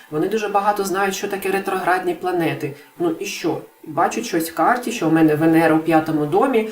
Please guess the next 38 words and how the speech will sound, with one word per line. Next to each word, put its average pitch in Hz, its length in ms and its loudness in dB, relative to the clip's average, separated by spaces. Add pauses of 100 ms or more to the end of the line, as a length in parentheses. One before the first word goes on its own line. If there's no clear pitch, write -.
або 160 200 0
Юпітер 160 500 2
там 156 160 0
в - 20 2
знаку 156 340 0
Скорпіона, 180 680 0 (140)
і - 60 -10
що 233 200 -2
я 202 160 2
з - 60 -4
цим 160 320 -2 (100)
маю 165 260 2
робити, 165 340 0
як 175 260 0
я 170 60 -2
це 165 200 -4 (240)
тлумачитиму? 165 600 -4 (500)
Кожне 220 380 2
окреме 196 360 2
положення 170 540 0
можна 170 360 2
прочитати 156 580 -2
в - 20 -4
інтернеті, 165 600 -2
що 196 180 -6
це 196 160 -6
означає, 190 640 -4
однак 165 300 -2
цільну 185 320 -4
картину 196 480 -2
ви 175 100 0
ніколи, 170 480 0 (760)
повторюю, 156 440 -2
ніколи 185 500 0
не 180 120 0
зберете, 156 560 -4 (240)
якщо 170 340 -4
не 175 160 -2